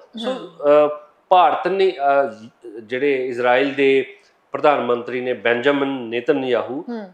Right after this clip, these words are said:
Speaker 1: ਉਹਨਾਂ ਨੇ ਭਾਰਤ ਦੇ ਪ੍ਰਧਾਨ ਮੰਤਰੀ ਨਰਿੰਦਰ ਮੋਦੀ ਨਾਲ ਗੱਲ ਕੀਤੀ, ਸਮਰਥਨ ਮੰਗਿਆ। ਇਹ ਹੁਣ ਸੱਪ ਦੇ ਮੂੰਹ ਚ ਕੋੜ ਗਿੱਲੀ ਵਾਲਾ ਇਹਨਾਂ ਦੇ ਹਾਲ ਆ।
Speaker 2: ਹਮ।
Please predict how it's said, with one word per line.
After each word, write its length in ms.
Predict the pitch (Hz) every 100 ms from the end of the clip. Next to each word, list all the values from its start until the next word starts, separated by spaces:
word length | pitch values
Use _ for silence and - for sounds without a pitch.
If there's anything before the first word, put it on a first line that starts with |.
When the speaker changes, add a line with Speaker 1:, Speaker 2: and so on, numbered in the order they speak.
| -
Speaker 1:
ਉਹਨਾਂ 360 | 196 214 220
ਨੇ 120 | 196 196
ਭਾਰਤ 440 | 196 180 135 -
ਦੇ 180 | 131 143
ਪ੍ਰਧਾਨ 540 | 143 143 143 135 110
ਮੰਤਰੀ 540 | 110 120 120 - 120 123
ਨਰਿੰਦਰ 500 | 113 107 110 143 151
ਮੋਦੀ 300 | 135 117 123
ਨਾਲ 140 | 120
ਗੱਲ 220 | 110 110
ਕੀਤੀ, 260 | - 110 151
ਸਮਰਥਨ 420 | - 135 127 143
ਮੰਗਿਆ। 340 | 127 110 131 - - _ _ _ _
ਇਹ 220 | 180 233
ਹੁਣ 200 | 196 196
ਸੱਪ 300 | 196 170 165
ਦੇ 140 | 170 180
ਮੂੰਹ 180 | 170
ਚ 80 | 170
ਕੋੜ 300 | 175 147 160
ਗਿੱਲੀ 300 | 160 151 135
ਵਾਲਾ 280 | 127 120 117
ਇਹਨਾਂ 220 | 113 127
ਦੇ 160 | 131 139
ਹਾਲ 320 | 98 92 92
ਆ। 180 | 131 - -
Speaker 2:
ਹਮ। 140 | 226